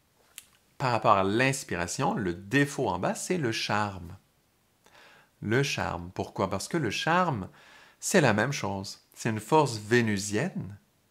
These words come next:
qui vient charmer le principe masculin.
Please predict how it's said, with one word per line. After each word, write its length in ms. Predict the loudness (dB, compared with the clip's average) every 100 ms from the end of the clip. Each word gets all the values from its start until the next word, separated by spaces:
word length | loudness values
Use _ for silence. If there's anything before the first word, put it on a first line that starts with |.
| _ _ _
qui 160 | -6 -2
vient 220 | 0 0
charmer 840 | -2 0 4 4 2 -2 -4 -8 _ _ _ _ -6
le 220 | 4 4
principe 400 | 4 -2 -4 -10
masculin. 380 | -10 -10 -8